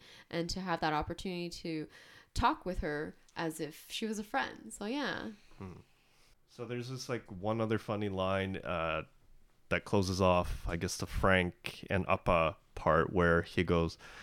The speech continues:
Speaker 2: "Marriage is hard. Being married to Missus Kim is the hardest thing I ever do. Very hardest, you know, harder than the store, harder than Korea Army training." <laughs> Uh, and if you don't already know, I mean, in South Korea,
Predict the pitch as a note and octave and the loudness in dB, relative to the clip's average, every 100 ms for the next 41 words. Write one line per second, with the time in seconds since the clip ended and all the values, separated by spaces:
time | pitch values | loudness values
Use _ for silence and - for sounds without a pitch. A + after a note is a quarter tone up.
0 | - - - A#2+ C#3 C#3 C3+ C3 B2+ B2+ | -18 -8 10 12 12 12 12 12 12 12
1 | B2 B2+ A#2 A2+ A#2 A#2 G#2+ A2+ G#2+ G#2+ | 12 12 12 12 12 12 8 4 4 4
2 | - A#2+ A2 G2+ F#2+ - A2 G#2+ - G#2 | 4 8 8 8 4 10 10 10 8 6
3 | F#2+ F#2+ G2 G2 G2 G2 F#2+ F#2+ - _ | 8 8 10 10 10 10 8 6 -2 _
4 | _ _ _ - - - _ _ G2 F#2 | _ _ _ -20 -20 -20 _ _ -8 6
5 | G#2 A2+ A2 G#2+ G#2+ A2+ G#2 - - G2+ | 12 12 12 12 12 12 10 4 -4 0
6 | F2+ E2+ A#2 A#2+ A2+ A#2 A2+ - A#2+ A#2+ | 0 10 12 12 12 12 10 12 12 12
7 | A#2+ F#2+ A#2+ B2+ A#2+ A#2 A2 G2+ - - | 12 12 12 12 12 12 12 6 0 -18
8 | - - - C3+ C#3 C3+ C3+ B2+ A2+ - | -20 -6 6 12 12 12 12 12 12 6
9 | - - - - - - _ _ A2+ C3 | -18 -18 -18 -20 -20 -20 _ _ 12 12
10 | B2 A#2 - D3 C3+ G#2+ E2 - - - | 12 12 12 12 12 12 10 0 -8 -6
11 | - - - - - - A4 A4+ G#4 B3+ | -6 0 8 8 8 0 -4 -4 -2 -4
12 | A3+ F3+ - - - - A2+ A#2 F#2 B2 | -4 -4 -6 -8 -6 6 10 12 12 12
13 | B2+ C3+ D#3 G3 E3 B2 G#2 G2 F2+ F2+ | 12 12 12 12 12 12 12 12 12 12
14 | F2 F2 E2+ E2 E2 - D2+ G#2+ G2 - | 10 8 6 4 -2 0 4 6 6 8
15 | A#2 - B2 A2+ G2+ F2 E2+ | 8 10 10 12 12 10 6